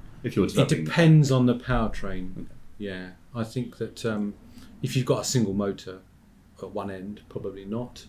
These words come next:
Speaker 1: Yeah.
Speaker 2: You've got, um, brake pedal feel to worry about for certain
Speaker 1: Mm-hmm.
Speaker 2: as the car switches from regen to actual brakes, you know, and they're getting better. Um, you know,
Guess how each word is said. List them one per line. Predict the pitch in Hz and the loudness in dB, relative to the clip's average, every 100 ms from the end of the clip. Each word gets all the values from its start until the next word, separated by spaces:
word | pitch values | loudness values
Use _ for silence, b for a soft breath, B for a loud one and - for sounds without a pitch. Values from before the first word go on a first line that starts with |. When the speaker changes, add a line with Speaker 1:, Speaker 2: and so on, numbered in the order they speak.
| - B B | -20 B B
Speaker 1:
Yeah. | B B | B B
Speaker 2:
You've | 113 104 - | -4 -4 2
got, | 113 101 - - - - | 2 2 -6 -20 -18 -8
um, | 104 98 95 95 95 95 95 92 90 - | -6 -4 -6 -8 -10 -10 -8 -8 -8 -2
brake | 117 107 117 | 2 2 0
pedal | - 117 110 | -2 2 2
feel | - 110 | 4 2
to | - | 2
worry | 104 98 98 | -2 -2 -2
about | 104 104 - - - | -6 -10 -10 -20 -16
for | - | -12
certain | - 107 101 95 101 _ | -2 0 0 -6 -10 _
Speaker 1:
Mm-hmm. | 90 90 87 | -4 -2 -6
Speaker 2:
as | 92 | -8
the | |
car | - 110 95 | -4 -2 -2
switches | - 120 - 98 - | -4 -6 -6 -6 -6
from | - - 104 98 95 - | -8 -4 -4 -4 -8 -8
regen | 110 107 101 107 98 95 92 | -4 -2 -2 -2 -2 -4 -6
to | 90 - 98 95 90 92 - b b b b - | -6 -4 -4 -4 -6 -10 -16 b b b b -16
actual | 101 - 110 | -14 -6 -6
brakes, | - 104 131 - - - _ - | -4 -6 -8 -12 -14 -14 _ -10
you | |
know, | 101 92 98 | -10 -10 -4
and | 107 | 0
they're | 120 113 | 0 0
getting | 101 95 | -2 -2
better. | 101 - 110 113 B B B B B | -8 -8 -10 -10 B B B B B
Um, | 117 107 98 - - | 0 0 0 -4 -4
you | |
know, | 87 | -4